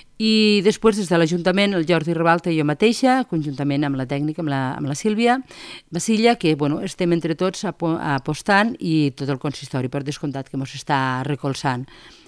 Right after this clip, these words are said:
Eh, és la, una primera fira que es fa aquí a les Borges,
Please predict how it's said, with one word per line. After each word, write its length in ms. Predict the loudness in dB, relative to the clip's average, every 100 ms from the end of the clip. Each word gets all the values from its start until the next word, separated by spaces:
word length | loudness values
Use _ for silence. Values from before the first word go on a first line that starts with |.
| _ 2
Eh, 380 | 6 8 8 4 0 -10
és 220 | -6 -2
la, 80 | 2
una 160 | 2 2
primera 320 | 2 0 0
fira 220 | 0 -2
que 80 | -4
es 80 | -8
fa 80 | -6
aquí 140 | -2
a 40 | -2
les 120 | 2
Borges, 480 | 2 2 -2 -2